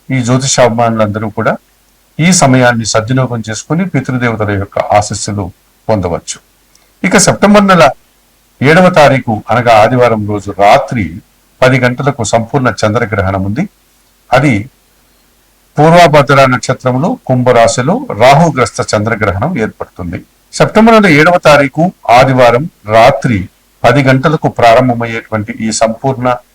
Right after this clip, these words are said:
చంద్రగ్రహణం ఎనిమిదవ తారీఖు అనగా సోమవారం తెల్లవారుజాములో ఒక గంట ఇరవై నిమిషములకు ఈ చంద్రగ్రహణం ముగుస్తుంది. అనగా చంద్రగ్రహణం యొక్క పూర్తి నిడివి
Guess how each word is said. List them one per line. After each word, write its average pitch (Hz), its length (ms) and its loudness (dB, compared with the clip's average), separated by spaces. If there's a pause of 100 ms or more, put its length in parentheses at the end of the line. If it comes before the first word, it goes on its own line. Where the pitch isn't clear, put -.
(120)
చంద్రగ్రహణం 107 600 -4 (1300)
ఎనిమిదవ 214 400 4
తారీఖు 127 540 0
అనగా 127 220 2
సోమవారం 120 720 2 (760)
తెల్లవారుజాములో 147 960 2 (280)
ఒక 123 160 0
గంట 165 300 0
ఇరవై 123 440 0
నిమిషములకు 120 680 -4 (180)
ఈ 135 40 -2
చంద్రగ్రహణం 117 800 -2
ముగుస్తుంది. 95 560 -8 (460)
అనగా 160 260 2
చంద్రగ్రహణం 139 800 0
యొక్క 123 220 -4
పూర్తి 131 500 -4
నిడివి 110 520 -2